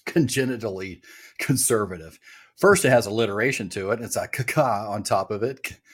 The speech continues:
you know, congenitally conservative with a plosive on it.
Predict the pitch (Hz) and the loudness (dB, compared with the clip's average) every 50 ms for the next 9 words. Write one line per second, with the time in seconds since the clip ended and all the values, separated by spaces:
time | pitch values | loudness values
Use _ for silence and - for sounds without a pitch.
0 | - - _ _ - 127 110 95 90 - - 147 131 120 127 123 113 110 104 107 | -20 -20 _ _ -2 0 0 0 -2 -4 -2 -2 -2 0 -2 -2 -2 -4 -4 -6
1 | 104 104 98 - - - 98 - - 139 143 98 92 95 107 110 _ _ - - | -6 -8 -8 -10 -12 -10 -4 -2 0 0 0 0 -4 -8 -10 -12 _ _ -20 -20
2 | - - - - _ _ _ - 98 92 90 85 - - - 151 143 139 - 107 | -20 -20 -20 -20 _ _ _ -8 -6 -6 -6 -8 -8 -2 0 0 0 0 -2 -4
3 | 95 95 90 87 95 95 92 | -6 -6 -8 -8 -8 -10 -12